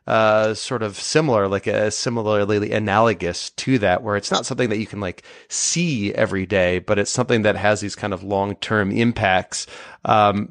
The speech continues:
that because they are sort of, I think, hidden from sort of the immediate impact, it, it sort of reduces the urgency to take them on.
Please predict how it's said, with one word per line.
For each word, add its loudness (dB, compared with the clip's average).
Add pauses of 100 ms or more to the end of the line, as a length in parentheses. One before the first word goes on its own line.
that 2
because 0
they 2
are 2
sort -8
of, -6
I -6
think, -10 (100)
hidden 2 (280)
from -2
sort -2
of -10
the 0
immediate 2
impact, 0
it, -2
it -4
sort -6
of -6
reduces -2
the -4
urgency -8
to -12
take -8
them -2
on. -4